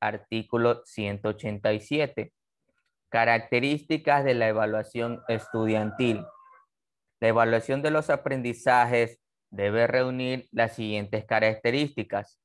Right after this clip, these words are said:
En su numeral seis, tiene criterios de evaluación explícitos y dados a conocer con anterioridad al estudiante y a sus,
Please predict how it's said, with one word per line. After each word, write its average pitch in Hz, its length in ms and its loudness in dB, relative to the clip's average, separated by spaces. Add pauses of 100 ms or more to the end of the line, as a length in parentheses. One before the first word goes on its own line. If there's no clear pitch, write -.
En 156 160 0
su 175 180 -2
numeral 139 480 2
seis, 113 640 0 (800)
tiene 135 340 2
criterios 113 520 0
de 117 80 0
evaluación 110 680 -2 (140)
explícitos 135 1040 0 (440)
y 127 160 -2
dados 120 440 4
a 120 100 0
conocer 117 580 -2
con 110 320 -4
anterioridad 143 1160 0 (480)
al 107 240 -4
estudiante 143 1000 -2
y 120 140 -4
a 131 120 2
sus, 165 440 -8